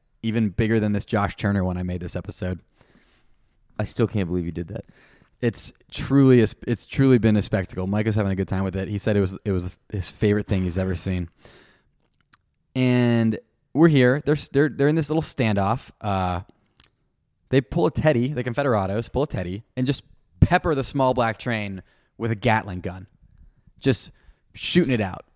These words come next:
Speaker 1: Which the armor didn't do. It did a, a little bit, but it didn't do a lot. It
Speaker 2: Yeah, they just shred this thing.
Speaker 1: <laughs> They, they, this, it looks like Swiss cheese. It, they have, they have fully shot into this train.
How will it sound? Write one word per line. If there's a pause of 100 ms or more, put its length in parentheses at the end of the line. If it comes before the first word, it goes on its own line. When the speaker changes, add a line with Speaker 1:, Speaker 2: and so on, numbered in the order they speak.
(120)
Speaker 1:
Which
the
armor
didn't
do.
It
did
a,
a
little
bit,
but
it
didn't
do
a
lot. (100)
It
Speaker 2:
Yeah,
they
just
shred
this
thing.
Speaker 1:
<laughs>
They,
they,
this, (300)
it
looks
like
Swiss
cheese.
It,
they
have,
they
have
fully (560)
shot
into
this
train.